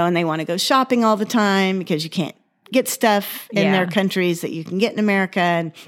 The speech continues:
Speaker 1: the girl from Finland, <laughs> she called it chopping
Speaker 2: Uh-huh.
Speaker 1: with C,
Speaker 2: Uh-huh.
Speaker 1: C H, chopping. Can I go chopping? And so, of course, in Finland, everything's so expensive.
Speaker 2: Yeah.
Speaker 1: And so to her, everything here was so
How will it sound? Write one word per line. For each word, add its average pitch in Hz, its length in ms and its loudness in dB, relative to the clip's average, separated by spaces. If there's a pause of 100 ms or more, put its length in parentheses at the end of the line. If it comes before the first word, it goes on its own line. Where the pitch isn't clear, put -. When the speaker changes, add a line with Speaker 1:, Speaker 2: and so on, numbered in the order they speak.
Speaker 1:
the 202 80 -2
girl 226 180 2
from 214 200 -2
Finland, 202 440 0 (480)
<laughs> - 400 -4
she - 180 -2
called 208 200 2
it - 120 -6 (160)
chopping 208 540 0 (300)
Speaker 2:
Uh-huh. 202 100 0
Speaker 1:
with 208 140 4
C, 214 600 0
Speaker 2:
Uh-huh. 202 180 2
Speaker 1:
C 226 140 -2
H, 220 440 -2 (240)
chopping. 202 420 0
Can 202 160 0
I 214 60 2
go 208 140 -2
chopping? 202 480 -2 (400)
And 202 220 0
so, 185 240 0
of - 160 -10
course, 240 240 2
in 208 140 0
Finland, 226 480 0
everything's 196 420 0
so 185 120 0
expensive. 175 640 -4
Speaker 2:
Yeah. 165 220 0
Speaker 1:
And 190 100 0
so 175 280 0
to 196 180 -4
her, 220 460 2
everything 190 340 -2
here 202 180 0
was 170 160 -6
so 160 280 -4